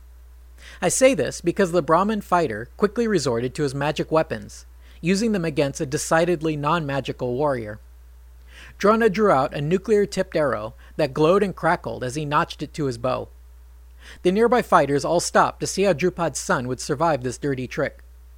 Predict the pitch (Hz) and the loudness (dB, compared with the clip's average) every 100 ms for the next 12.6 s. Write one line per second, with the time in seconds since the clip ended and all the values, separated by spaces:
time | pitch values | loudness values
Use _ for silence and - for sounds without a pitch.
0 | - - - - - - - 240 - 262 | -20 -20 -20 -20 -20 -20 -4 -2 0 0
1 | 196 185 190 175 175 165 160 156 - 147 | 0 0 0 0 2 2 2 -2 -2 -6
2 | 123 113 - - - - 165 226 180 165 | -6 -12 -20 -20 -20 -4 4 6 6 2
3 | 156 151 147 156 - - - - - - | 0 0 0 0 -2 -6 -16 -20 -20 -20
4 | - - - 165 - 196 220 185 - - | -20 -14 -6 -4 2 4 4 0 -12 -20
5 | - - 190 - 190 214 214 202 - - | -20 -8 -6 -2 -2 -2 -4 -4 -4 2
6 | 202 226 165 147 113 113 131 143 190 196 | 2 2 0 0 0 -4 -2 2 4 2
7 | 202 180 147 127 127 165 143 139 - 123 | 0 -2 -2 -4 -4 -2 -2 -2 -4 -6
8 | 143 - 113 101 - - - - - - | -6 -6 -8 -10 -18 -20 -20 -20 -20 -20
9 | - - - 214 165 127 131 160 131 147 | -20 -10 4 6 6 0 -2 -2 0 2
10 | 151 180 202 143 165 131 123 123 - 208 | 4 4 4 2 2 2 0 -6 0 2
11 | 185 127 120 - 135 123 202 214 190 180 | 2 -2 -8 -6 -6 -4 -2 -2 -2 -6
12 | - - 147 - 107 110 | -6 -4 -4 -6 -12 -14